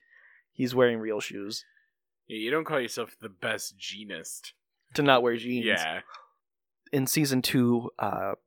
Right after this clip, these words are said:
Speaker 1: Bakugo does an internship with him.
Speaker 2: Yeah.
Speaker 1: So he gets to learn all about the best genuses, genus, genus?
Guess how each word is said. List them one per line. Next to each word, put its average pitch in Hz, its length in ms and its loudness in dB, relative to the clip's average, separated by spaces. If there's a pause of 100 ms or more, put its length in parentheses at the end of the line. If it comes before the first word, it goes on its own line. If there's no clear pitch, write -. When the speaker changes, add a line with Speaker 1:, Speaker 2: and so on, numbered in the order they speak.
(220)
Speaker 1:
Bakugo 120 640 6
does 117 200 4
an 113 80 0
internship 135 480 6
with 165 120 2
him. 185 240 6 (560)
Speaker 2:
Yeah. 120 260 2 (100)
Speaker 1:
So - 160 -4
he 135 100 -2
gets 127 220 0
to 131 140 -2
learn 123 220 2
all 117 160 4
about 113 320 -2
the 120 60 -2
best 117 280 -2
genuses, 113 500 -6 (180)
genus, 123 380 0
genus? 156 520 -2